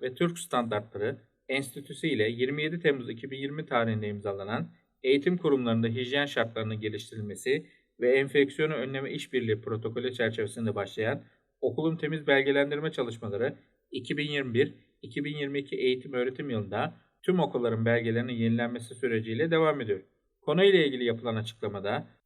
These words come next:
Düzce'de bu süreci büyük bir titizlikle sürdürerek ve salgın döneminde gerekli koşulları sağlayarak okulun temiz belgesi alan tüm okullarda bir yıllık sürenin dolmasını beklemeden belge yenileme denetimleri Haziran ayı itibariyle başladı. Görev başındaki on dokuz denetçiye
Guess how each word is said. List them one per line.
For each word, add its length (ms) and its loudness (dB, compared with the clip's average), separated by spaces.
Düzce'de 420 2
bu 60 -2
süreci 360 -2
büyük 260 -2
bir 140 -2
titizlikle 540 -10
sürdürerek 640 2
ve 60 2
salgın 440 4
döneminde 360 0
gerekli 420 0
koşulları 440 -4
sağlayarak 600 2
okulun 360 2
temiz 280 -2
belgesi 380 2
alan 320 -2
tüm 160 -6
okullarda 720 -2
bir 160 4
yıllık 240 2
sürenin 360 0
dolmasını 480 0
beklemeden 580 -2
belge 240 0
yenileme 520 -4
denetimleri 640 -2
Haziran 360 0
ayı 220 0
itibariyle 580 0
başladı. 420 0
Görev 300 6
başındaki 440 0
on 220 -4
dokuz 280 -2
denetçiye 600 0